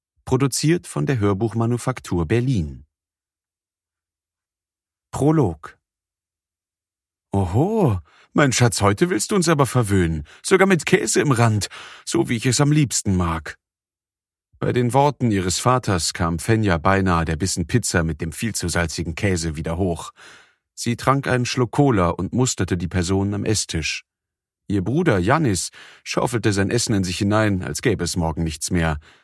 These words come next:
Ihr Vater ließ es sich ebenfalls schmecken. Ihre Stiefmutter stocherte in ihrem Salat. „Ich dachte mir, heute überrasche ich dich mal mit etwas Italienischem. Immer der langweilige Fisch vom Mittagstisch,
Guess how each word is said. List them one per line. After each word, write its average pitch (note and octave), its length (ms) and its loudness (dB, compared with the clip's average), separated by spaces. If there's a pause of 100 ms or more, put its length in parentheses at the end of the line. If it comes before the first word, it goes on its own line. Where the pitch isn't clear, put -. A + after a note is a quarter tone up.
(300)
Ihr F2+ 120 0
Vater A#2+ 760 0
ließ A#2 220 -4
es B2 80 -2
sich B2+ 140 -6
ebenfalls F2+ 480 -2
schmecken. E2+ 520 -2 (400)
Ihre A2+ 200 2
Stiefmutter G#2+ 720 -2 (440)
stocherte G#2+ 480 -2
in F#2 100 -2
ihrem F2+ 240 -2
Salat. G2 520 -2 (960)
„Ich F3 160 0
dachte G3 280 0
mir, D#3+ 280 4 (320)
heute - 200 2
überrasche C#3+ 400 2
ich C3 80 -6
dich A2 160 -4
mal G2+ 160 4
mit G#2 140 -2
etwas G2+ 260 -2
Italienischem. F#2+ 760 0 (340)
Immer F#3 200 2
der G2 100 4
langweilige G2 460 0
Fisch - 240 0
vom D2+ 160 -4
Mittagstisch, G#2+ 540 0